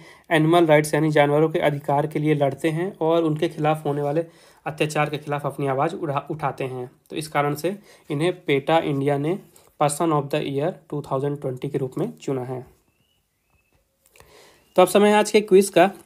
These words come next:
आज के क्विज का क्वेश्चन है, which state government has launched a अभयम app for a safety of women travelling by auto and taxis?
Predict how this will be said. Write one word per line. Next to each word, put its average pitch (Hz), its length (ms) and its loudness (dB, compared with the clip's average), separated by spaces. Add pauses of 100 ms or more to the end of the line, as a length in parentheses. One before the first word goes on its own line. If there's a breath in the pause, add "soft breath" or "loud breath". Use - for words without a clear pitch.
(120)
आज 156 160 4
के 226 100 0
क्विज 226 180 0
का 220 100 0
क्वेश्चन 208 380 0
है, 208 140 2
which 208 180 0
state 196 280 0
government 175 440 4
has 160 100 4
launched 151 360 2 (100)
a 156 160 2 (380 loud breath)
अभयम 160 420 2
app 151 260 2 (140)
for 147 160 6
a 185 160 -2 (160)
safety 165 420 -2
of 160 240 0 (160)
women 160 240 2
travelling 147 380 -2
by 156 200 0
auto 143 340 -2
and 175 160 -4
taxis? 190 420 -4